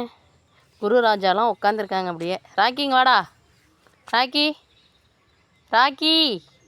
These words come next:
இங்க இருங்க, எவ்வளோ எப்படி ஜாலியா உட்காந்துருக்காங்க பாருங்க.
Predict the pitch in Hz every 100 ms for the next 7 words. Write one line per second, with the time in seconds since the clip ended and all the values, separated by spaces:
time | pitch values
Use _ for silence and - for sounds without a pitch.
0 | _ _ _ _ _ _ _ _ _ _
1 | _ _ _ _ _ - 233 262 262 202
2 | 208 226 208 190 185 220 185 175 175 175
3 | 190 190 190 185 180 175 170 165 160